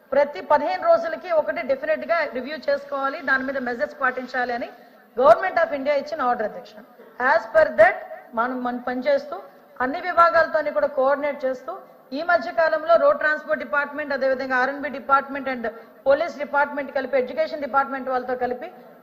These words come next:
అవేర్‌నెస్ ప్రోగ్రామ్స్ కూడా క్రియేట్ చే-, చే-, చేయడం కూడా జరుగుతుంది అధ్యక్ష.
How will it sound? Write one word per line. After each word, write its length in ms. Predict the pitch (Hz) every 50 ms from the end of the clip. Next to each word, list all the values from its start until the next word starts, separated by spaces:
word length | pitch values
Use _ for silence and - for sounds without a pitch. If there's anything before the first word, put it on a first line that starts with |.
| - 262
అవేర్‌నెస్ 400 | 277 294 349 359 349 359 - -
ప్రోగ్రామ్స్ 440 | - 294 285 277 277 285 285 269 -
కూడా 160 | - 277 294
క్రియేట్ 320 | 302 - 262 254 247 254 254
చే-, 160 | 247 254 247 226 226 - - 254 220 214 - 262
చే-, 200 | 262 254 254 254 - - -
చేయడం 220 | 269 269 269 294 277
కూడా 140 | 277 269 294
జరుగుతుంది 400 | - 269 247 247 240 - 214 202
అధ్యక్ష. 260 | 180 - 180 -